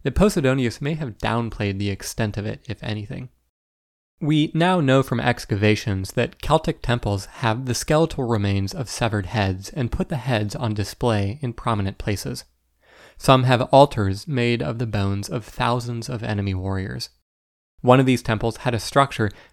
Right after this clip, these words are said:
that supported upright the decapitated bodies of eighty slain warriors, all positioned, holding their shields and swords as if ready for battle. The missing heads were undoubtedly displayed somewhere else.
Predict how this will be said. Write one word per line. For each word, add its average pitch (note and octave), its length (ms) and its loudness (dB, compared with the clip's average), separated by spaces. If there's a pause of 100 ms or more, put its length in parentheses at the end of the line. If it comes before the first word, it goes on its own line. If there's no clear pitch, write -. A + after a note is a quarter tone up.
that C#3+ 160 0
supported D#3+ 480 0 (100)
upright A#2+ 560 2 (320)
the C3 80 4
decapitated C#3+ 800 0
bodies G2+ 380 0
of C#3 260 -6
eighty B2 300 0
slain G#2 420 -4
warriors, G2+ 460 -6 (400)
all B2+ 180 4
positioned, A#2+ 580 -2 (280)
holding D3 380 4
their B2 120 0
shields G#2 540 -2
and G#2+ 100 -6
swords G2 560 -4
as A2 220 -2
if G#2+ 200 -6
ready G2+ 220 0
for - 160 -8
battle. G2 460 -4 (640)
The - 80 0
missing A2 300 2
heads A2 440 2 (300)
were C3+ 160 -4
undoubtedly A2 800 -2
displayed G2 460 -6
somewhere F#2+ 260 -6
else. A2+ 400 -6